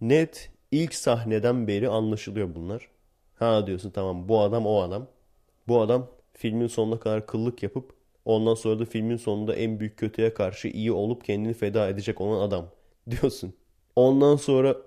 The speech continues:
onun mesela, o Avustralyalı, onun babası da orada. Babası da Avustralyalı.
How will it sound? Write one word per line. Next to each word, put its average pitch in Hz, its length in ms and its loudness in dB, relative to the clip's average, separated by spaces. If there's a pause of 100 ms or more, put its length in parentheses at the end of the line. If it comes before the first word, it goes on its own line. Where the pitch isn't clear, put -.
onun 151 300 8
mesela, 113 640 0 (160)
o 117 160 2
Avustralyalı, 120 920 0 (460)
onun 131 340 4
babası 120 420 4
da 104 80 2
orada. 90 400 -4 (380)
Babası 98 320 -6
da 101 40 0
Avustralyalı. 90 720 -8